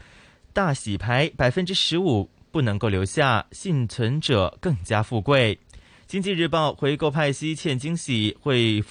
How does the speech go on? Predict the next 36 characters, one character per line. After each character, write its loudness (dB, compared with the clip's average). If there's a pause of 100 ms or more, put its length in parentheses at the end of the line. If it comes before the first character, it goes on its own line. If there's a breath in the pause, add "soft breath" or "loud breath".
(120)
丰、 -2 (540 soft breath)
更 0
正， 2
汇 -2
控 -2
失 -2
守 2
五 -2
十 -2
元 0
关 2
口。 2 (360 loud breath)
信 -2
报， 4
汇 0
控 -2
季 -4
季 -2
胜 0
预 0
期， 0 (460 loud breath)
无 0
心 0
回 2
购 0 (560)
感 0
失 -2
望。 2 (120)
下 -2
面 2
关 0
注 0
本 0
港 2
新 -4
闻 2